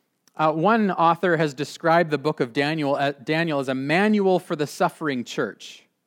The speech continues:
It tells us how we ought to respond in times of difficulty. And what we'll see in this chapter here is that when we belong to God's kingdom,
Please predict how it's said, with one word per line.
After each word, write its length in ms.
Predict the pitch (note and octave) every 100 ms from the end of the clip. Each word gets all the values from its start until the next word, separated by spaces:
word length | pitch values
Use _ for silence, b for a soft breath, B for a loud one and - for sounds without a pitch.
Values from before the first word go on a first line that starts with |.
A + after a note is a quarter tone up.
| _ _ _ _ _ _ _ _ _ -
It 140 | D#3
tells 340 | - A3 A#3+ G3+
us 220 | F3+ E3+
how 360 | - G3 G3+
we 320 | G3 F3+ F3 F3
ought 180 | E3+
to 100 | E3+
respond 640 | D3+ D3+ - F3+ F3 D3+ C#3
in 140 | C#3
times 300 | C3+ D#3 C#3+
of 100 | B2
difficulty. 760 | B2 C#3 C#3 A#2 G#2 G2+ F#2 - _ _ _ _ _ _ _ _ _ _ -
And 320 | D#3+ E3 E3
what 140 | G3
we'll 140 | G3 F3+
see 260 | - G#3+
in 140 | F#3+ E3
this 220 | G3 -
chapter 380 | - C#3+ - C#3
here 320 | F#3 F3 D3
is 320 | D3 C#3+ C#3+
that 220 | D3+ C#3+
when 260 | C#3 E3 G3
we 80 | F3+
belong 380 | D3+ D3+ D3+ C#3
to 40 |
God's 300 | C3+ B2 A#2
kingdom, 460 | - E3+ C3+ A#2+